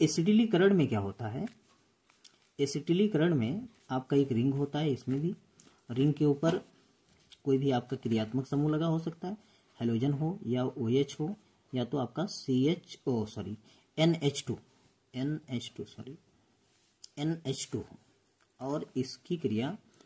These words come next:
अगर हम सीएच थ्री सीओ सीएल से कराते हैं, इसका नाम है एसिटिल क्लोराइड।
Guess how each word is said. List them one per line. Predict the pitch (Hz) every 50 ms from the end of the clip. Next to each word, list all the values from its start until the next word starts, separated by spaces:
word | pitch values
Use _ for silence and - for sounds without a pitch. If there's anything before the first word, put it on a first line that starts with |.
| _ _ _ _ _ -
अगर | 127 120 147 165
हम | 170 143 143 151 160 165
सीएच | 165 - - - - 156 151 151 143 - - -
थ्री | - 156 165 175
सीओ | 165 - - - 135 139 147 156
सीएल | 156 - - - 135 135 147 147
से | 135 - 110 98
कराते | - 82 82 82 - - 87
हैं, | - - _ _ _ - - - - - -
इसका | 123 - - - 139
नाम | 135 139 139 156
है | 190 202 202 139
एसिटिल | 135 131 - - 156 - 196 220 226
क्लोराइड। | - 147 131 117 107 101 92 92 92